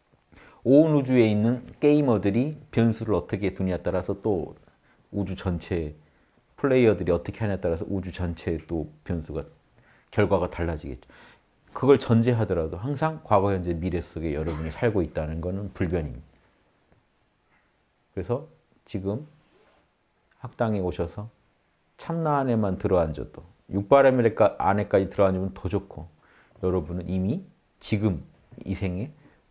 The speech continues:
부처다라고 알고 사시는 게 좋다. 그리고 사실은 아까 더, 더 힘내라고 드린 말씀, 확정 안 돼도 처음 시작할 때가 있다. 그쵸? 그 책 집었을 때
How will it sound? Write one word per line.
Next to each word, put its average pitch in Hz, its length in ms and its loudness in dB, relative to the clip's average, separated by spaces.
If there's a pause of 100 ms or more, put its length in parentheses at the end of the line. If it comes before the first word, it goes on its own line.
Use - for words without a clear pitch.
(120)
부처다라고 85 840 -4
알고 90 520 -4 (100)
사시는 90 500 -10
게 85 120 -8
좋다. - 360 -14 (1300)
그리고 98 280 -4
사실은 - 460 -6 (160)
아까 - 380 -2
더, - 160 -14
더 123 180 4
힘내라고 131 500 2
드린 95 260 0
말씀, 82 280 -4 (420)
확정 175 420 2
안 92 200 4
돼도 101 300 0
처음 185 260 0
시작할 160 380 4
때가 110 140 6
있다. 85 380 -2 (1160)
그쵸? - 240 -6 (140)
그 - 180 -6
책 147 220 -2
집었을 123 420 4
때 123 180 0